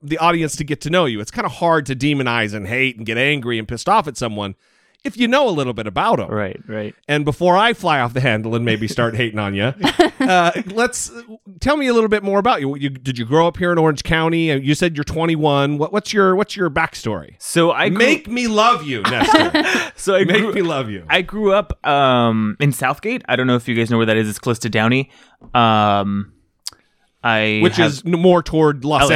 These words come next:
Speaker 2: County,
Speaker 1: Angeles.
Speaker 2: yeah.
Speaker 1: Yeah.
Speaker 2: Closer to
Speaker 1: We, our audience just is, uh, global, so we, there's a lot of
Speaker 2: Um,
Speaker 1: people from Scandinavia who are
Speaker 2: okay.
Speaker 1: listening, and yeah.
Speaker 2: So it's, uh, closer to L-, downtown Los Angeles, sort of, uh, southeast L A County. And I grew up with three other sisters,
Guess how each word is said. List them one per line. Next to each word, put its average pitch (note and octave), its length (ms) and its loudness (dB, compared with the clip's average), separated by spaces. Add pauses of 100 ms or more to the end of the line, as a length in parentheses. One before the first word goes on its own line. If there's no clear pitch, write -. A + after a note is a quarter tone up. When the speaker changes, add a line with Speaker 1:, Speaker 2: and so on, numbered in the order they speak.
Speaker 2:
County, B2 60 0
Speaker 1:
Angeles. G#2+ 240 -2
Speaker 2:
yeah. G#2 140 -2
Speaker 1:
Yeah. F#2+ 200 -2 (240)
Speaker 2:
Closer A2+ 360 0
to G#2 40 2
Speaker 1:
We, G3+ 200 0
our F#3 200 4
audience D#3+ 380 0
just C#3+ 220 0
is, B2+ 200 0
uh, A2 220 0
global, A2+ 500 0
so - 140 0
we, B2 40 6
there's A2+ 260 4
a - 40 0
lot D3 80 4
of C3 60 0
Speaker 2:
Um, - 20 -
Speaker 1:
people B2+ 140 0
from A2 120 -8
Scandinavia A#2+ 720 0
who A#2 80 2
are A#2+ 60 4
Speaker 2:
okay. B2+ 180 2
Speaker 1:
listening, A2 280 0
and E2+ 140 -4
yeah. E2 220 -4 (260)
Speaker 2:
So C3 260 -2
it's, A#2+ 220 -8
uh, B2+ 80 -4
closer C#3 320 -2
to A#2+ 140 0
L-, A#2 220 0 (140)
downtown A#2 340 0
Los G#2+ 160 -2
Angeles, A#2 340 0
sort B2+ 140 2
of, B2 160 0 (380)
uh, G#2 180 0
southeast A2+ 500 -4
L A2 160 -4
A G#2+ 80 -4
County. A#2 420 -4 (400)
And A2 340 -2
I G#2+ 100 2
grew A#2+ 200 0
up A#2 120 -4
with A#2 260 -6 (100)
three B2+ 180 0
other A#2 160 0
sisters, A#2+ 600 -2